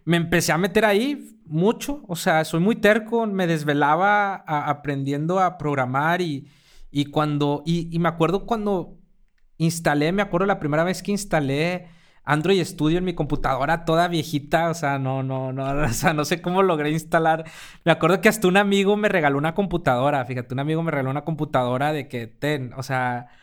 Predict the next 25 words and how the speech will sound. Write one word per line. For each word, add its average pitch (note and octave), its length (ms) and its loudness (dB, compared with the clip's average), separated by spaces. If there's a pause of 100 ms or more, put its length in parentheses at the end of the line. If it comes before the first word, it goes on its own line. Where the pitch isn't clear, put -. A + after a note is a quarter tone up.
(280)
no D3+ 140 2
era G3 140 6
la, F#3+ 260 4
la D3+ 100 0
mejor, E3 500 2
pero C#3+ 420 -2
me C3+ 160 -4
la C3+ 100 2
regaló C3+ 380 2
y D#3+ 40 0
me D#3 120 0
dijo, B2 480 -4 (100)
"Dale, C#3 300 -2
para C3 240 -4
que B2+ 80 -10
te C3 100 -8
enseñes C3 340 -4
a F3+ 100 0
programar". C3 360 -2
Uno C#3+ 140 -4
de E3+ 80 -2
esos E3 200 -6
amigos, D#3+ 440 -2
Cuba, D3+ 440 -2
que B2 300 -8